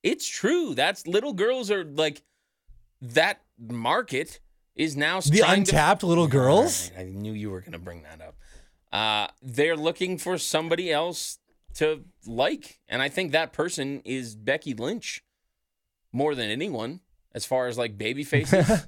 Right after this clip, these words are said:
Speaker 2: <laughs> Becky's an idiot, though, in the sense that, like, Becky's like, "Ah, I'll align with you." She always gets screwed over.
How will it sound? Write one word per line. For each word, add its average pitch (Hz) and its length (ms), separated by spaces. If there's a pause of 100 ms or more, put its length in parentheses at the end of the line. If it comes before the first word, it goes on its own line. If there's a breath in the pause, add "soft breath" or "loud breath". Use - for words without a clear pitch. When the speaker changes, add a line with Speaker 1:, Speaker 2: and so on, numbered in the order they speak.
(160)
Speaker 2:
<laughs> - 180
Becky's 214 380
an 151 80
idiot, 156 400
though, 117 300
in 175 180
the 185 60
sense 196 240
that, 240 120
like, 175 180
Becky's 170 300
like, 190 160
"Ah, 240 420
I'll 262 200
align 165 400
with 190 160
you." 262 240
She - 200
always 127 400
gets 143 220
screwed 143 320
over. 135 400